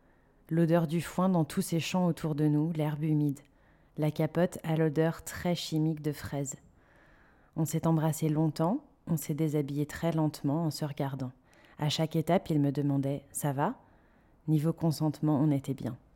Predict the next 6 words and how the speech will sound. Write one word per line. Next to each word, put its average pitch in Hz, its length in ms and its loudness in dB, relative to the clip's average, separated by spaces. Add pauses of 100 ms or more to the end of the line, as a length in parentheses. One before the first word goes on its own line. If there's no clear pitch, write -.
(580)
C'était 156 300 2
très 170 260 2
doux, 160 260 -2 (320)
on 156 160 4
a 143 140 4
ri, 135 220 -4